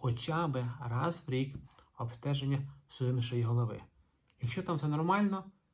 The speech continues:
добре. Якщо там є зміни, то ви зможете вже отримати правильні рекомендації, тому що у вас вже буде правильний діагноз. І тоді ви отримаєте вже правильне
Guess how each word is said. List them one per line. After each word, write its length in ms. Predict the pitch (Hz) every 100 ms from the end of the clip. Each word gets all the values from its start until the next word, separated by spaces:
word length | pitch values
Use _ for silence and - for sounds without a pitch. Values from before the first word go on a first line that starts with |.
| _ _ _ _
добре. 280 | 127 113 110 - _ _ _ _ _
Якщо 200 | 120 -
там 200 | 139 127
є 80 | 123
зміни, 440 | 120 175 190 196 - -
то 100 | 117
ви 100 | 117
зможете 360 | 131 123 120
вже 120 | 117
отримати 560 | 117 117 120 117 113 - - - _ -
правильні 840 | 117 101 131 123 113 107 104 104 - _
рекомендації, 880 | - 123 120 123 143 214 214 - 143
тому 260 | - 120 120
що 120 | 117
у 40 | 113
вас 160 | 117
вже 160 | 110 113
буде 300 | 147 143 143 - - _
правильний 600 | - 120 123 131 120 120 - - _
діагноз. 420 | 123 110 98 92 - -
І 80 | 160
тоді 300 | 135 156 202
ви 120 | 131
отримаєте 440 | 117 120 113 113
вже 280 | 110 165 202 - - _ _ _
правильне 680 | - 117 139 165 135 117 -